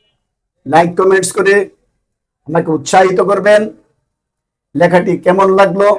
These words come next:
কমেন্ট বক্সে জানাবেন। এই বলে আমি প্রীতি ও শুভেচ্ছা জানিয়ে আমার লেখা পাঠ এখানেই শেষ করছি। আল্লাহ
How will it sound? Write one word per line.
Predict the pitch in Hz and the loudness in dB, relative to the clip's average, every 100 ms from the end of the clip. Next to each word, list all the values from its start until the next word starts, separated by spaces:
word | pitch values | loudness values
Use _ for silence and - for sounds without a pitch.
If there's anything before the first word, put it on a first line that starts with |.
| - _ - | -4 _ -2
কমেন্ট | 175 180 180 | 0 2 -2
বক্সে | 180 175 160 | -2 -2 2
জানাবেন। | 180 185 202 208 214 - _ _ _ _ _ _ _ - | 4 4 4 2 -2 -10 _ _ _ _ _ _ _ -4
এই | 170 220 | -2 -2
বলে | 226 131 117 _ _ _ _ _ _ _ _ _ _ - | -2 -2 -6 _ _ _ _ _ _ _ _ _ _ -8
আমি | 139 135 135 123 92 _ _ _ _ _ _ _ | -4 -2 0 -2 -6 _ _ _ _ _ _ _
প্রীতি | 156 165 165 | -4 0 2
ও | 147 - | 0 0
শুভেচ্ছা | 165 165 180 185 | -2 -2 0 2
জানিয়ে | 208 196 131 - _ _ _ _ _ _ - | 2 2 0 -6 _ _ _ _ _ _ -10
আমার | 139 139 131 | -4 -4 -4
লেখা | 151 - 139 | -6 -4 -2
পাঠ | 139 135 - _ _ _ _ _ _ _ - | -2 -2 -10 _ _ _ _ _ _ _ -10
এখানেই | 127 156 135 123 | -2 0 0 -2
শেষ | 151 143 - | -2 -2 -2
করছি। | 175 - 220 226 _ _ _ _ _ | -4 0 0 -2 _ _ _ _ _
আল্লাহ | 139 131 139 | -6 -4 -4